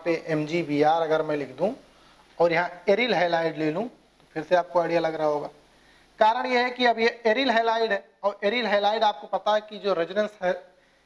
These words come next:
स्टेबलाइज होता है, पार्शियल सिंगल डबल बॉन्ड कैरेक्टर होता है, इसके बेंजीन के पाई इलेक्ट्रॉन हाइड्रोजन के साथ react करते हैं, तो इस केस में भी ध्यान रखना no reaction, ठीक है,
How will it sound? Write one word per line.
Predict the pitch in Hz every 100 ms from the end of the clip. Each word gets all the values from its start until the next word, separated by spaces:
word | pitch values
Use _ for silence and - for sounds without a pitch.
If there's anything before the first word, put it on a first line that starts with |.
| _ _ -
स्टेबलाइज | - 208 180 190 214
होता | 196 196 190
है, | 196
पार्शियल | - 190 185 - 226 226
सिंगल | 220 196 208
डबल | 190 185 196
बॉन्ड | 190 190
कैरेक्टर | 180 180 175 190
होता | 165 165 180
है, | 175
इसके | 175 - 170
बेंजीन | 165 160 175 202
के | 196
पाई | - 170
इलेक्ट्रॉन | 175 175 175 175 175
हाइड्रोजन | 151 151 160 180
के | 175
साथ | 165 165 - - _ _ -
react | 135 185 214 -
करते | 180 165 -
हैं, | 175 165 180 - _ _ -
तो |
इस | 165 -
केस | - 165 165
में | 165
भी | 160
ध्यान | 147 156 151
रखना | 151 165 185 233 - - _ _ _ _
no | 139 147 180 208 214 185
reaction, | 143 139 123 - - 135 101 _ _ _ _ _ _ _ _ _ _ _
ठीक | - 143
है, | 208